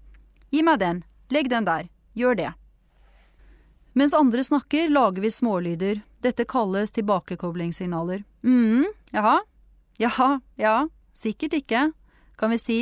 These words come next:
for å signalisere at vi lytter. De fleste opplever det som ubehagelig hvis samtalepartner er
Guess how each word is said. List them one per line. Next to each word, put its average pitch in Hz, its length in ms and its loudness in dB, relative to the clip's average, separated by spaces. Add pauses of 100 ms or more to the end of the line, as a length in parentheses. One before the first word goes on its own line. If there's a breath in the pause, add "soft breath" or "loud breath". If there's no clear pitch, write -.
(120)
for 214 120 -8
å 208 80 -2
signalisere 196 800 -2
at 190 160 -4
vi 190 80 -4
lytter. 180 400 -8 (640 soft breath)
De 214 80 -2
fleste - 320 -2
opplever 202 480 -2
det 226 160 0
som 226 160 -2
ubehagelig 208 640 -2
hvis 247 160 0
samtalepartner 185 800 -4
er 196 80 -6